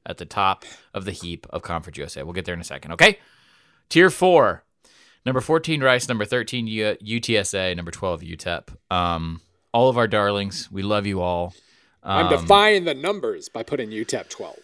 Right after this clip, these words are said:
Speaker 1: I, I want you all to succeed. You are all my darling little, um, you know,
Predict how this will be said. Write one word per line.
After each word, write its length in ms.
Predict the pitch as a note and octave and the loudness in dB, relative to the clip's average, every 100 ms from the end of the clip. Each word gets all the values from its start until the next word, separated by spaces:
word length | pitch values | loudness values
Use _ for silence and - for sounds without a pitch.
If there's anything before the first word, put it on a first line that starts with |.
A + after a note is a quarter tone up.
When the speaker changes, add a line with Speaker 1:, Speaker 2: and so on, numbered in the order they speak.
| _ _ _ _ _ _ - | _ _ _ _ _ _ 0
Speaker 1:
I, 800 | A#2 A#2+ A#2+ A#2 A2+ G#2+ G#2 - _ _ _ | 4 6 6 4 2 0 -4 -10 _ _ _
I 80 | A2+ | 0
want 180 | A2+ A#2 | 2 2
you 140 | A2 | 2
all 100 | A2 | 2
to 60 | G2 | 2
succeed. 640 | - G2 G#2 F#2+ F#2 F2+ - | -2 -6 -2 -2 -2 -6 -10
You 160 | G2 | -4
are 120 | F#2+ | -2
all 120 | F#2+ F#2+ | -2 -2
my 140 | F#2 | -2
darling 340 | F#2+ F#2+ F2+ | -2 -2 -2
little, 340 | F2+ F2+ F2 C2+ | -4 -4 -4 -4
um, 480 | D2+ E2+ E2+ F2 E2 _ _ _ _ _ _ _ _ | -6 -6 -6 -10 -14 _ _ _ _ _ _ _ _
you 140 | F3+ | -10
know, 260 | - A#1+ | -10 -10